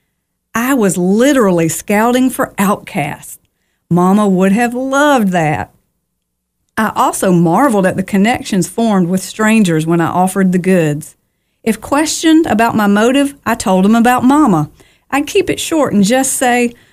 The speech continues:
"Mama liked to give cigarettes to those who could use 'em."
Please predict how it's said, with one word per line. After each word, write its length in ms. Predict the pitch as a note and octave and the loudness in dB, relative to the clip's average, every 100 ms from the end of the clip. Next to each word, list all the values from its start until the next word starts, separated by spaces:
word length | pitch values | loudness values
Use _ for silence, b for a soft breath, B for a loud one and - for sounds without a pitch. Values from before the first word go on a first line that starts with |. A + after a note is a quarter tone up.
| b - | b -2
"Mama 240 | A4+ F#4 | 0 2
liked 280 | A#3+ G#3+ - | 2 0 2
to 60 | G3 | 2
give 200 | G3 F#3+ | 2 0
cigarettes 560 | B3+ A3 F3+ F3 - | 0 0 0 0 -2
to 120 | - | -4
those 340 | D3+ E3 G3 F#3+ | 0 0 0 -2
who 100 | G#3 | -2
could 180 | A#3 G3 | -2 2
use 340 | F#3+ E3+ D3+ | 4 2 0
'em." 200 | D3+ | -8